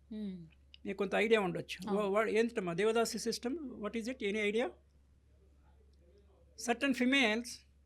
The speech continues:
Speaker 2: in certain communities, they don't get married. పెళ్లి చేసుకోరు వాళ్ళు.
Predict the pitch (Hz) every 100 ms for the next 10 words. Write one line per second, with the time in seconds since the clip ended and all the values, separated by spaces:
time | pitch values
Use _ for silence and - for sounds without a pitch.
0 | _ 214 226 220 220 220 196 202 202 247
1 | 240 220 240 208 214 226 220 220 208 185
2 | 175 139 - - 226 226 220 214 220 226
3 | 190 180 -